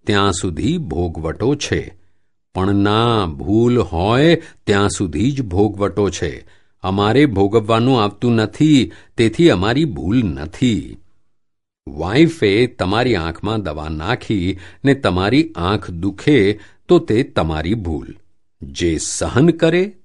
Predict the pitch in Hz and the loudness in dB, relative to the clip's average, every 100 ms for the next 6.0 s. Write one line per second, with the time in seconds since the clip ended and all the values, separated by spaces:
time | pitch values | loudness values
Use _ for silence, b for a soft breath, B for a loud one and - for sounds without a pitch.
0 | - 80 80 104 123 95 117 98 53 55 | -6 -4 -2 -2 -4 -2 -2 -2 -4 -14
1 | b b b - 104 151 127 82 - 82 | b b b 0 2 2 0 -4 -4 -4
2 | 87 120 - 87 71 - 69 - _ _ | -2 -4 0 0 -2 -6 -14 -16 _ _
3 | _ 113 107 110 139 160 110 87 104 143 | _ 0 2 4 4 4 4 2 0 2
4 | 127 98 139 156 151 - - 131 113 156 | 2 0 2 2 2 -8 -8 -4 -4 -2
5 | 117 104 - 180 151 123 117 110 101 101 | -4 -6 0 0 2 2 0 -2 -6 -8